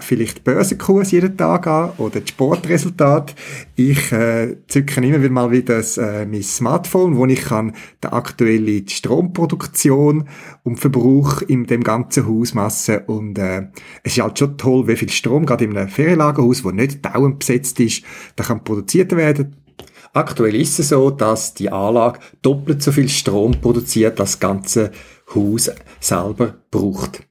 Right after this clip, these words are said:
Und eben entsprechend dann auch ins Netz einspeist. Ja, ich persönlich bin der Meinung, dass man da mehr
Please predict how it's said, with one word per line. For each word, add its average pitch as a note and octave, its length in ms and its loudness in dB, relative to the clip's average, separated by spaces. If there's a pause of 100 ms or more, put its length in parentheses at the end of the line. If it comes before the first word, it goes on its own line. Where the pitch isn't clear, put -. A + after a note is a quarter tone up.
(480)
Und F3+ 440 2
eben A#2 220 0
entsprechend A2+ 580 0
dann G2 240 -2
auch A#2+ 260 0
ins F3+ 300 -2
Netz - 340 -2
einspeist. - 640 -8 (1200)
Ja, A#2+ 180 0
ich - 320 -2
persönlich C#3 480 2
bin A#2+ 100 0
der A2+ 80 2
Meinung, A2 340 0
dass A2 180 -6
man G#2 100 -4
da G2 320 -4
mehr B2 280 2